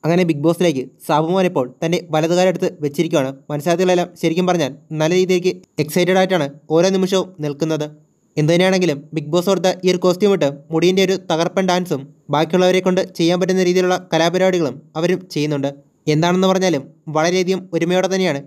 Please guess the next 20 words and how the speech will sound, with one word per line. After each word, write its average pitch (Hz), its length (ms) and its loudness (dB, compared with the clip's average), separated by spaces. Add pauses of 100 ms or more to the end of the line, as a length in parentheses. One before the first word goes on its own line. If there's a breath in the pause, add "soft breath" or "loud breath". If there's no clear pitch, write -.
(140)
ഈ 180 80 2
ഒരു 185 120 2
പരിപാടി 185 360 2
ഇപ്പോൾ 185 160 -2 (120)
മുമ്പോട്ട് 175 360 0
പോകാൻ 160 240 2
പോകുന്നത്. 151 260 -2 (380)
കാരണം 170 260 2 (140)
ഇത്തവണ 180 340 0
ബിഗ് 160 160 -2
ബോസ് 175 220 0 (300)
കർശനമായിട്ടുള്ള 180 600 0 (220)
നിയമ 170 240 -2
നടപടികളും 185 460 0 (360)
നിർദ്ദേശങ്ങളുമാണ് 175 680 2 (260)
ഓരോ 175 220 2
മത്സരാർത്ഥിക്കും 180 520 -4 (220)
കൃത്യമായിട്ട് 185 380 2
തന്നെ 180 140 0 (180)
കൊടുത്തിരിക്കുന്നത്. 151 540 -2